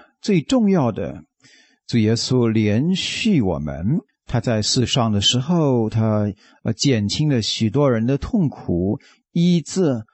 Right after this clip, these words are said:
许多人的疾病，但是他的怜恤最高的表现是什么呢？就是他的 God's salvation through Jesus Christ，就是他为我们的罪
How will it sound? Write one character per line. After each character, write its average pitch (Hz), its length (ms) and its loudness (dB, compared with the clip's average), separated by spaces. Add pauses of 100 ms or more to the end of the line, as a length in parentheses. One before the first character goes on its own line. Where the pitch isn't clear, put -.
(140)
许 95 300 -4
多 120 300 0
人 104 240 0
的 113 300 -2
疾 - 260 -6
病， 208 380 2 (400)
但 196 240 0
是 160 200 2
他 220 200 -4
的 185 160 2
怜 120 300 2
恤 175 440 2 (320)
最 240 260 2
高 247 220 0
的 214 140 2
表 - 340 -4
现 214 380 2
是 165 160 -2
什 123 200 0
么 101 120 0
呢？ 190 240 0 (320)
就 143 120 0
是 113 220 -2 (320)
他 131 200 0
的 120 160 -2 (280)
God's 143 580 0
salvation 120 1200 0
through 139 1040 0
Jesus 131 640 0
Christ， - 840 0 (220)
就 123 140 0
是 117 200 -2
他 107 340 0
为 104 320 0
我 95 200 -4
们 98 180 -2
的 127 120 0
罪 143 420 -2